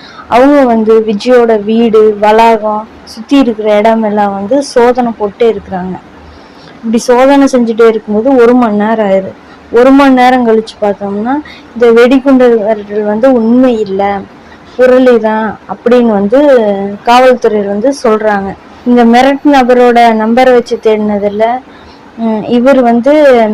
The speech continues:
இவர் ஏற்கனவே இந்த மாதிரி நிறைய பேர்கிட்ட, விஜய் மட்டும் இல்ல, பல படங்கள் நடிச்சவங்க, அரசியல்வாதி எல்லாத்தையுமே இந்த மாதிரி, "உங்க வீட்டுல நான் வந்து வெடிகுண்டு வச்சிருக்கிறேன்," அப்படின்னு வந்து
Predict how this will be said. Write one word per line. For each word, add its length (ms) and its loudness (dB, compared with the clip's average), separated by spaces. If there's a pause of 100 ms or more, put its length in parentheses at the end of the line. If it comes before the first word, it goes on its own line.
இவர் 240 0
ஏற்கனவே 840 2
இந்த 240 0
மாதிரி 340 0
நிறைய 580 2
பேர்கிட்ட, 500 0
விஜய் 340 0
மட்டும் 420 0
இல்ல, 320 -2 (500)
பல 480 2 (380)
படங்கள் 480 2
நடிச்சவங்க, 880 0
அரசியல்வாதி 1120 0 (340)
எல்லாத்தையுமே 640 2
இந்த 280 0
மாதிரி, 520 -2 (280)
"உங்க 220 0
வீட்டுல 220 0
நான் 160 0
வந்து 200 0
வெடிகுண்டு 440 2
வச்சிருக்கிறேன்," 720 -2 (360)
அப்படின்னு 340 0
வந்து 300 0